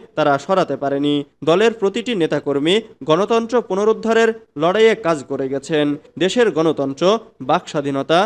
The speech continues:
ভোটাধিকার নিশ্চিত করার জন্য দলের সকল পর্যায়ের নেতাকর্মীদের সক্রিয় অংশগ্রহণ ছিল। তিনি আরও বলেন, সর্বশেষ ফ্যাসিস্ট শেখ হাসিনাকে ক্ষমতাচ্যুত করার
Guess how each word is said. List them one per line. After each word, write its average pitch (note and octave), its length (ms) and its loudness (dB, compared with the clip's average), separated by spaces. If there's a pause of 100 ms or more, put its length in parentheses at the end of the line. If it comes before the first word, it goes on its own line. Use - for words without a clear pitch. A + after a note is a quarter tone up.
(200)
ভোটাধিকার A3 640 2
নিশ্চিত F#3+ 360 -2 (120)
করার D3 280 2
জন্য C#3 240 -2 (460)
দলের G#3 220 2 (120)
সকল A3 320 0
পর্যায়ের A3+ 560 2
নেতাকর্মীদের A3+ 680 0
সক্রিয় A3 460 -2 (120)
অংশগ্রহণ D3 680 -4
ছিল। D3+ 200 -2 (340)
তিনি D#3 200 0
আরও C#3+ 220 0
বলেন, D3+ 260 2 (220)
সর্বশেষ A3 540 2 (140)
ফ্যাসিস্ট A3+ 420 -4 (140)
শেখ G3 180 -2 (100)
হাসিনাকে D3 540 -2 (300)
ক্ষমতাচ্যুত A3+ 600 -2 (160)
করার F#3+ 220 4